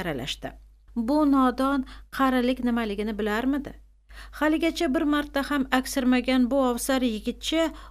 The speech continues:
odamni o'ldirib yuboradigan boshqa kasalliklar borligini ham bilmaydi. Gap zamiriga yashiringan tahdidni anglagan Fimaning yuzidagi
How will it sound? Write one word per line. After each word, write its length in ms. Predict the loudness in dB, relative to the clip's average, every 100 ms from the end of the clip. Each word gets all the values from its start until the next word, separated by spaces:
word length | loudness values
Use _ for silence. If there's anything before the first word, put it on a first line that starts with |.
| -2
odamni 420 | 2 4 4 4
o'ldirib 460 | 4 4 4 -2 0
yuboradigan 760 | 0 0 0 0 -2 -2 0
boshqa 300 | -2 -2 -4 -6
kasalliklar 840 | -4 -2 -2 -2 -4 -4 -4 -2 0
borligini 480 | 0 0 -4 -6 -2
ham 200 | -2 0
bilmaydi. 480 | 2 2 2 0 -6 -12 _ _ _ _ _ _ _ _ _ _ -20 -20 -16 -4
Gap 280 | 0 0 0
zamiriga 540 | 0 0 -2 -2 -2 0
yashiringan 640 | -2 -2 -2 -2 -2 -4 -4
tahdidni 580 | -4 -4 -6 -4 -4 -4 -2
anglagan 480 | -2 -2 -4 -4 -6
Fimaning 640 | -4 0 2 2 2 0
yuzidagi 500 | 0 -2 -2 -4 -4